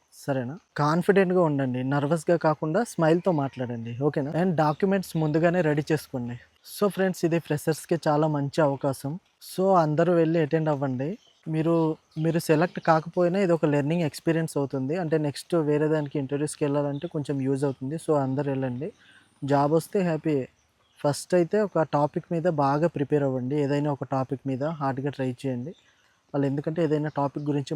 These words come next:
మాట్లాడమని అడుగుతారు, so మీకు ఏదైనా ఒక టాపిక్ గురించి ఇంగ్లీష్లో ఫుల్గా ప్రాక్టీస్ చేయండి, సరేనా?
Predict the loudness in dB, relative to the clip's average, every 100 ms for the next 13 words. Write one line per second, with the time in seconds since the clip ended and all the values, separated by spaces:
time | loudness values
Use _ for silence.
0 | -4 -2 -2 -2 -2 -4 -6 -6 -8 -8
1 | -6 -4 -2 -2 -2 0 0 -2 -4 -6
2 | -4 -4 -2 -2 -2 -4 -4 -4 -4 -4
3 | -2 -2 -4 -6 -4 -2 -2 -4 -6 -10
4 | -8 -8 -6 -8 -12 -16 _ _ _ _
5 | _ -4 -4 -4